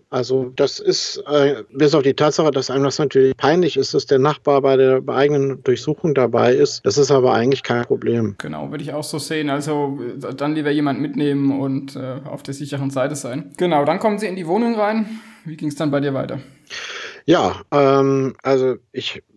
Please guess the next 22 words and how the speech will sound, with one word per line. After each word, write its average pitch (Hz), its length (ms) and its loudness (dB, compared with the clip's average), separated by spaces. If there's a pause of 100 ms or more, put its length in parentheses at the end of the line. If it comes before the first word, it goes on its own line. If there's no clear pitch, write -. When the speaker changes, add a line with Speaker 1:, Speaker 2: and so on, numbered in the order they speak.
Speaker 1:
ähm, 131 420 2
hab 127 140 -4
zu - 80 2
dem 135 100 6
Zeitpunkt 135 300 -2
mit 123 60 -2
meiner 123 160 4
Lebensgefährtin 165 580 2
zusammen 156 400 2
gewohnt. 147 340 2
Wir 143 120 6
waren 135 240 4
sehr, 131 200 6
sehr 123 160 4
geschockt. - 760 -2
Für - 200 0
mich 143 260 2
kam 147 260 4
diese 135 220 2
Hausdurchsuchung 139 600 2
sehr 135 180 4
überraschend. 117 680 0